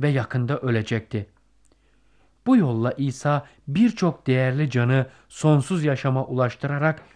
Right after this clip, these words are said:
ürün verecekti. Evet arkadaş, İsa senin için öldü. Onun ölümü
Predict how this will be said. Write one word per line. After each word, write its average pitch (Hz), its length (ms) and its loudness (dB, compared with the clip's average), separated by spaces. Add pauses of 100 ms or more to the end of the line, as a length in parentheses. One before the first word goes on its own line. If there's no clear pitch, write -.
(160)
ürün 131 320 4
verecekti. 107 640 -4 (1120)
Evet 110 280 -8
arkadaş, 117 560 -6 (380)
İsa 185 480 2
senin 156 380 4
için 135 240 4
öldü. 120 400 4 (760)
Onun 214 340 6
ölümü 151 500 4